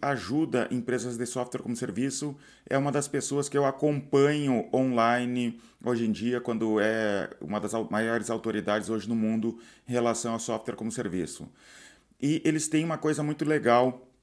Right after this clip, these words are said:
que eles conseguem analisar dados de muitas empresas de software como serviço no mundo inteiro, e com isso eles conseguem informações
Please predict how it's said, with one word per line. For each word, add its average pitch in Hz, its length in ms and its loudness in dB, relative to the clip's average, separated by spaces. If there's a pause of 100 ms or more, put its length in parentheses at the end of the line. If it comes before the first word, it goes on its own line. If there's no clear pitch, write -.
(540)
que 127 520 -2
eles 131 220 -2
conseguem 139 880 0
analisar 139 920 0
dados 104 840 0
de 120 160 -2
muitas 139 680 -2
empresas 110 420 -2
de 110 100 0
software 113 360 -4
como 123 120 -4
serviço 131 440 -4
no 127 80 0
mundo 131 280 0
inteiro, 135 480 0 (560)
e 143 540 0
com 147 160 0
isso 139 260 2
eles 139 140 -2
conseguem 139 480 -2
informações 135 1000 0